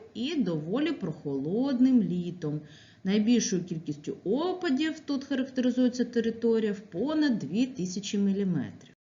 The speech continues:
Продовжуємо роз-, розглядати помірний кліматичний,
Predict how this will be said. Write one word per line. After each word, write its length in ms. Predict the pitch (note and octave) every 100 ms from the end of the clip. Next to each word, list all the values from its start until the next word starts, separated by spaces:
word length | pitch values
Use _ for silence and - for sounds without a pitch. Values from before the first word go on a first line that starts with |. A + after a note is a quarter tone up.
| _ _ _ _ _ _ _ _ _ _ _ _ _ _ _ _ -
Продовжуємо 800 | A#3+ C#4+ E4+ D4+ F#3+ F#3+ E3+ E3
роз-, 260 | E3 F3+
розглядати 760 | G3 G#3 G#3+ A#3 A3 A3 E3+ D#3
помірний 540 | - G3+ A3 G3 D#3+
кліматичний, 840 | - E3+ E3 D#3+ D3+ C#3+ - C#3